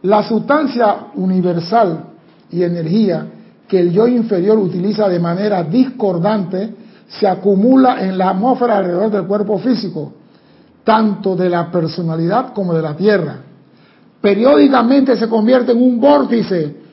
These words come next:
y solo puede ser purificado y devuelto al gran mar de luz universal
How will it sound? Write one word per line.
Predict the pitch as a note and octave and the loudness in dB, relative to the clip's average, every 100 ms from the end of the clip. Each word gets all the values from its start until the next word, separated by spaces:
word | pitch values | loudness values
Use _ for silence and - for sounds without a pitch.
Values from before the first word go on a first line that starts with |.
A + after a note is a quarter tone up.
| _ - | _ -6
y | F#3+ | -4
solo | - B3 A#3+ A#3 | 0 2 2 2
puede | A#3+ A#3 | 2 2
ser | G#3+ A#3+ A3 | 2 2 2
purificado | A3 G3+ F#3+ F#3 F3+ A#3 A#3+ | 0 0 0 -4 -4 -2 0
y | A3+ | 0
devuelto | F#3+ F#3 A3+ A#3 A#3 | 0 0 0 0 -2
al | G3+ E3+ | -4 -4
gran | G3+ G#3+ G3+ | -4 -2 -2
mar | G#3 A3 F#3+ | -2 -2 -2
de | F3+ | -2
luz | A3+ C#4+ C#4 - - - _ | 0 0 -2 -10 -20 -20 _
universal | E3+ F#3 F#3 F3+ F3 B3+ C#4 C4+ | -6 -2 -2 -4 -4 -2 -2 -6